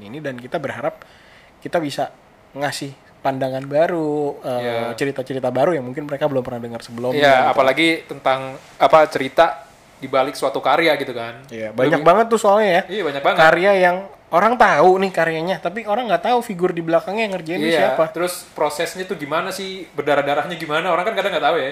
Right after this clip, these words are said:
Speaker 1: Yes.
Speaker 2: Kadang orang taunya kerennya doang,
Speaker 1: Mm-mm,
Speaker 2: gitu.
Speaker 1: mm-mm.
Speaker 2: Bisa jadi tuh di belakangnya kan ada cerita-cerita seru gitu. Nah, itu yang
Speaker 1: Iya.
Speaker 2: sebenarnya yang pengen kita bagikan tuh itu,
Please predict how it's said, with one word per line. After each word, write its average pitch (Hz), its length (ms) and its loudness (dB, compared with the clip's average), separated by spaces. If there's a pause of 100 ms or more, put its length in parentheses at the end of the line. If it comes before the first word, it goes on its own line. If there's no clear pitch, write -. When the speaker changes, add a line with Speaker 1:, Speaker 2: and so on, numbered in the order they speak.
Speaker 1:
Yes. 107 400 -14
Speaker 2:
Kadang 156 220 0
orang 180 160 4
taunya 180 420 0
kerennya 165 300 0
doang, 202 420 4 (220)
Speaker 1:
Mm-mm, 151 100 -10
Speaker 2:
gitu. 147 220 -6
Speaker 1:
mm-mm. 127 240 -8
Speaker 2:
Bisa 135 140 -8
jadi 143 200 2
tuh 208 160 2
di 196 80 -4
belakangnya 143 340 -2
kan 202 140 0
ada 131 160 -8
cerita-cerita 127 460 -8
seru 160 400 0
gitu. 127 260 -10
Nah, 123 220 -8
itu 120 160 -4
yang 143 100 0
Speaker 1:
Iya. 117 140 -6 (240)
Speaker 2:
sebenarnya 175 400 0 (320)
yang 170 140 -6
pengen 165 180 0
kita 165 160 -2
bagikan 165 340 2
tuh 185 140 2
itu, 170 260 0